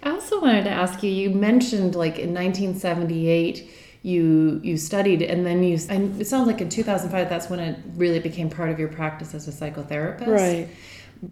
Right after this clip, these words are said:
Speaker 1: D-, in the time before that, were you doing, like, a regular practice
Speaker 2: Oh,
Speaker 1: of
Speaker 2: yes.
Speaker 1: yoga on your own?
Speaker 2: I
Speaker 1: And
Speaker 2: was, yep. I was, I was doing it really, like,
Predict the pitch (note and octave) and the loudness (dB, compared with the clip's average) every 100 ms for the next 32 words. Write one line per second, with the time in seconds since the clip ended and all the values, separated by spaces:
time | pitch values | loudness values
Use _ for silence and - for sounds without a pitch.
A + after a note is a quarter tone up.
0 | F#3+ F3+ - G3+ F#3 - G#3+ B3+ A#3+ - | -12 -6 -2 0 -2 -4 -2 -2 -2 -4
1 | A#3 A3 G3 F#3+ F#3+ F#3+ G3+ F#3 F3+ E3 | -4 -4 -4 -6 -6 -6 -6 -6 -6 -8
2 | E3 E3 F3 A3 A3+ A3+ F#3+ F3+ G#3 B3 | -8 -6 -6 -6 -8 -6 -6 -4 -2 4
3 | A#3+ G#3+ G3 F3+ F3 D3+ D#3 F#3+ G#3+ A3+ | 6 6 4 0 -2 -4 -4 -2 2 6
4 | G3+ G3+ G#3+ E3+ E3 G#3 E3+ - F3+ F#3 | 8 8 8 6 4 2 2 2 2 2
5 | F3+ - - F3+ - - F#3 A#3+ G#3+ F3+ | 0 -8 -2 0 -2 -6 0 4 4 4
6 | - G3 G#3 A3 F#3+ E3+ D#3 | 0 0 8 8 10 6 4